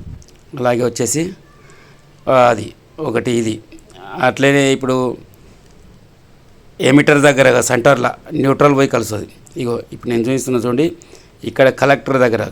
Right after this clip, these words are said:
ట్రాన్సిస్టర్ యొక్క కలెక్టర్ దగ్గర ఒకటి హండ్రెడ్ ఓమ్స్ రెసిస్టరు, ఫిల్టర్ది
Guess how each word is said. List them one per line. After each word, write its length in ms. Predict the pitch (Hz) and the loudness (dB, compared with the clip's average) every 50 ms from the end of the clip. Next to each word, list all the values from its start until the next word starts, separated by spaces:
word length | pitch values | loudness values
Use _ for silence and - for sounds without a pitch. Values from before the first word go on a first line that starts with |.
| - | -4
ట్రాన్సిస్టర్ 340 | 113 123 127 113 113 131 127 123 | -2 -2 0 0 -2 -2 -2 -2
యొక్క 120 | 117 117 117 123 | -2 -4 -2 -2
కలెక్టర్ 300 | 123 120 117 - 117 117 117 | -2 -2 -2 -4 -6 -6 -4
దగ్గర 200 | 120 113 120 139 175 - - - - - - - - - - - 101 | -2 0 2 2 2 0 -2 -10 -20 -20 -20 -20 -20 -20 -16 -12 -8
ఒకటి 180 | 98 110 - 113 | -8 -4 -2 -2
హండ్రెడ్ 240 | 113 117 123 127 127 131 | 0 0 0 2 2 2
ఓమ్స్ 300 | 131 131 113 - 127 123 117 117 113 - 120 113 | 2 0 0 -2 -2 -2 -2 -2 -4 -8 -12 -12
రెసిస్టరు, 500 | 107 104 120 120 113 - 135 131 139 165 - - - - - - - - - - - - - - - - - | -10 -8 -8 -6 -2 0 0 2 2 2 0 0 -8 -18 -20 -20 -20 -20 -20 -20 -20 -20 -20 -20 -18 -10 -6
ఫిల్టర్ది 420 | 135 131 120 139 131 127 117 127 | -6 -2 2 2 2 2 2 0